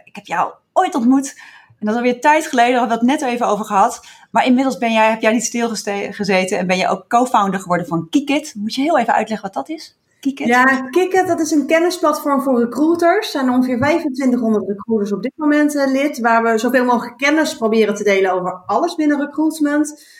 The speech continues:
Speaker 2: Eh, maar waar ik dan het stuk wervende tekst op mij neem.
Speaker 1: Oké, en dat past ook heel erg. Maar recruitment is inderdaad ook jouw vakgebied.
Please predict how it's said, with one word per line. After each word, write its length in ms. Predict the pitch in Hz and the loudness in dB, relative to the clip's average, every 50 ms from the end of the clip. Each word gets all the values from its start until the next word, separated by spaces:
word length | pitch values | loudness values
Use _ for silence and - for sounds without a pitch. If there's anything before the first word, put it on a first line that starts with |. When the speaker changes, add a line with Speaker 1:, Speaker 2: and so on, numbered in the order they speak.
| - _ _ _ - | -20 _ _ _ -4
Speaker 2:
Eh, 120 | 214 214 | -2 2
maar 160 | 214 208 208 202 | 2 4 4 4
waar 220 | 202 202 202 - | 4 2 2 2
ik 140 | 233 233 - | 0 0 2
dan 140 | 233 220 208 | 2 2 2
het 200 | 208 196 202 - - | 2 0 -2 -6 -12
stuk 440 | - - - 220 214 214 214 - - | -14 -4 0 2 2 2 0 -4 -4
wervende 440 | 185 202 202 208 202 - 202 190 185 | -2 0 0 0 -2 -2 -4 -4 -4
tekst 300 | 185 160 143 - - - | -4 -6 -10 -10 -12 -12
op 120 | 160 147 - | -12 -12 -10
mij 120 | 156 156 | -10 -10
neem. 300 | 156 151 147 151 151 147 _ _ _ _ _ _ _ | -8 -10 -10 -12 -16 -18 _ _ _ _ _ _ _
Speaker 1:
Oké, 240 | - 160 156 156 156 | -2 -2 -2 -2 -4
en 120 | 147 147 156 | -6 -6 -6
dat 180 | 170 170 170 | -6 -6 -4
past 260 | - 180 165 - - 156 | -2 -2 -2 -2 -2 -6
ook 100 | 156 160 | -4 -4
heel 100 | 156 156 | -4 -4
erg. 140 | 156 170 | -4 -2
Maar 180 | 180 175 170 170 | 0 0 0 0
recruitment 460 | 185 196 196 - 262 254 - 233 202 | 0 -2 0 0 0 0 0 0 -2
is 140 | - 170 - | -4 -6 -4
inderdaad 440 | - 220 202 175 208 208 208 202 - | -2 -2 0 2 2 2 2 0 0
ook 180 | - 233 254 - | 0 0 0 2
jouw 160 | 190 165 160 | 2 0 2
vakgebied. 680 | 160 - 240 240 - - 190 185 240 311 311 - - | 2 0 -2 -2 -2 -8 -6 -4 -2 -4 -4 -6 -12